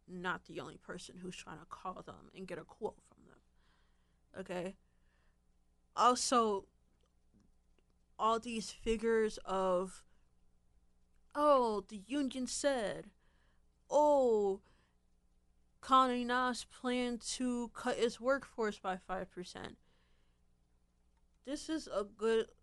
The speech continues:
decent story. It's kinda, it's kinda short, honestly. But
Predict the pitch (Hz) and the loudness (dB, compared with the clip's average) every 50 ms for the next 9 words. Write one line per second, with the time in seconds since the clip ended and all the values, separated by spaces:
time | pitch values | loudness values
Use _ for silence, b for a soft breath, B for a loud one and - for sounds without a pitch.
0 | _ _ _ _ _ _ _ _ - 220 220 214 - 226 208 - - _ _ _ | _ _ _ _ _ _ _ _ -10 -10 -10 -8 -6 -8 -8 -8 -12 _ _ _
1 | _ _ - - - - 226 214 196 170 156 135 - - 226 233 - _ _ _ | _ _ -20 -20 -8 -4 -2 -2 -2 -2 -6 -8 -10 -12 -12 -12 -16 _ _ _
2 | _ _ _ _ _ _ _ _ _ _ _ _ _ _ _ _ - - - - | _ _ _ _ _ _ _ _ _ _ _ _ _ _ _ _ -20 -16 -10 -10
3 | - - - 170 - - 190 180 - - - - - - - - - 185 - - | -10 -10 -10 -12 -12 -12 -12 -12 -14 -16 -18 -18 -18 -18 -20 -20 -20 -20 -20 -20
4 | - - - _ _ _ _ _ _ _ _ _ _ _ _ _ _ 202 196 214 | -20 -20 -20 _ _ _ _ _ _ _ _ _ _ _ _ _ _ -8 -2 0
5 | 202 190 185 - | 2 2 2 0